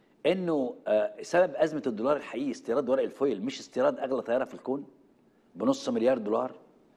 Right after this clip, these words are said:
خمسة وعشرين مليار جنيه مصري، غير الأربع طيارات الفالكون اللي قبلها، غير القصور الرئاسية وفرشها المستورد بالكامل".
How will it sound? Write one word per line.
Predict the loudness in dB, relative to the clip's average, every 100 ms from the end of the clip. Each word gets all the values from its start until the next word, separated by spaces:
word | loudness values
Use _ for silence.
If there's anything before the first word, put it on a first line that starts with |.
| _ _ -4
خمسة | -2 0
وعشرين | -2 -2 -2
مليار | 0 -2
جنيه | -2 -4
مصري، | -6 -8 -10 -10 _ _ _
غير | 2 4
الأربع | 6 4 0
طيارات | 0 0 0 -2
الفالكون | -2 -2 -2 -6 -8 -18 -20 -18 -2
اللي | 2 4
قبلها، | 2 2 2 0 0
غير | 0 0
القصور | 0 -4 4 6 6
الرئاسية | 4 -2 0 0 2 2 4 0 -4 -20 -20 _
وفرشها | 0 2 2 2 2
المستورد | 0 -2 -2 0 -2
بالكامل". | -2 0 0 -2